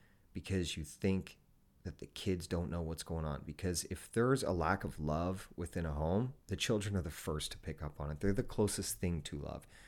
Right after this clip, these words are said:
They're the most unobstructed by experiences, right? The more we take in, the more we know, and the more we've been through. So kids are closer to love than we are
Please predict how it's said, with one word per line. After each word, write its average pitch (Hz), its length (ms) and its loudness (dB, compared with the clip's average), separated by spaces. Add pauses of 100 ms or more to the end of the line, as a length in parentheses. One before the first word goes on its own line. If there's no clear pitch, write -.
(160)
They're 110 120 6
the 98 80 6
most 104 300 6 (100)
unobstructed 90 1120 2
by 80 600 2 (100)
experiences, - 760 -2
right? 90 280 0
The 95 80 0
more 104 300 4
we 110 120 6
take - 340 0
in, 92 240 2
the 90 60 0
more 85 300 0
we 82 140 0
know, 78 360 0
and 80 100 -2
the 82 40 -2
more 82 200 -2
we've 82 260 -4
been 85 200 0
through. 123 220 0
So 92 180 0
kids 123 320 -2
are 107 80 4
closer 98 400 -2
to 85 140 -6
love 82 320 -2
than 65 180 -6
we 73 220 -4
are 50 200 -10